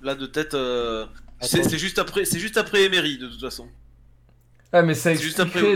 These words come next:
Speaker 1: Unai.
Speaker 3: déjà, ça expliquerait déjà la, la connexion rapide entre les deux.
Speaker 1: Mais là, le, mais Sampaoli, c'est vrai qu'il a, il a cette, euh,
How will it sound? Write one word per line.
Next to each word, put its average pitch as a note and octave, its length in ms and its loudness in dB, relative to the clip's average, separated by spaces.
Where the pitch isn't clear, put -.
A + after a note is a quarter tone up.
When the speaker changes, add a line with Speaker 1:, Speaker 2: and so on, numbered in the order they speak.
Speaker 1:
Unai. - 20 4
Speaker 3:
déjà, C#3+ 480 2
ça D3 200 2
expliquerait D#3+ 600 0
déjà E3 360 6
la, D3+ 160 6
la C#3 100 6
connexion C#3+ 520 -2
rapide C#3+ 300 0
entre D3 300 -2
les C#3 100 -2
deux. C3 280 -2
Speaker 1:
Mais C3+ 100 0
là, C3 220 4
le, C3+ 200 0
mais C#3+ 180 -2
Sampaoli, F3+ 720 -2
c'est - 80 -10
vrai A3 100 -4
qu'il F3 200 -4
a, D3 240 2
il D3+ 100 0
a D#3 60 2
cette, D3+ 280 -2
euh, C3 340 -4